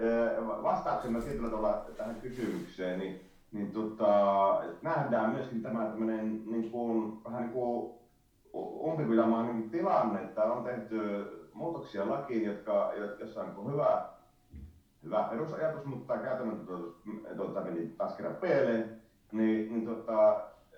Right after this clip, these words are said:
s-, sit sen halukkuutta lähteä muuttamaan uudelleen tätä näin, niin se, se kynnys on niin kuin, ö, ihan tarpeettoman korkea. Ja mä oon vaan sitä mieltä, että pitää tapahtua aika ikäviä asioita niin kuin ihan oikeasti,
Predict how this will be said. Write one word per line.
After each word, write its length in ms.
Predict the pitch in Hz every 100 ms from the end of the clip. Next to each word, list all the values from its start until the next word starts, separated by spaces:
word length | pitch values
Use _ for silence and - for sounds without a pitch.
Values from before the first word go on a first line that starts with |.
| - 494 480 -
s-, 560 | - - - - - -
sit 260 | 139 143 -
sen 220 | 151 135
halukkuutta 1000 | 135 202 190 160 - - 123 - 113 110
lähteä 420 | - - - 113
muuttamaan 760 | 117 151 151 107 101 101 107 -
uudelleen 680 | 151 120 95 85 95 98
tätä 340 | 92 - 107 107
näin, 280 | 107 104 98
niin 120 | 98
se, 360 | 139 139 - - -
se 200 | _ 147
kynnys 520 | 151 170 180 160 110 113
on 120 | 113
niin 100 | 120
kuin, 200 | - - - - - -
ö, 240 | - - - - _ -
ihan 180 | 170 -
tarpeettoman 640 | - - - - 98 92
korkea. 680 | 95 110 - - - 80 - - - _
Ja 100 | 107
mä 80 | 113
oon 220 | - 127
vaan 160 | 147 151
sitä 220 | 151 160
mieltä, 240 | 151 147 139 -
että 180 | - - - -
pitää 320 | 117 - -
tapahtua 560 | - - 147 151 151 139
aika 260 | - 165
ikäviä 520 | - 123 131 113 110 107
asioita 240 | 117 113
niin 180 | - 110
kuin 100 | 117
ihan 160 | 117
oikeasti, 440 | 113 107 95 -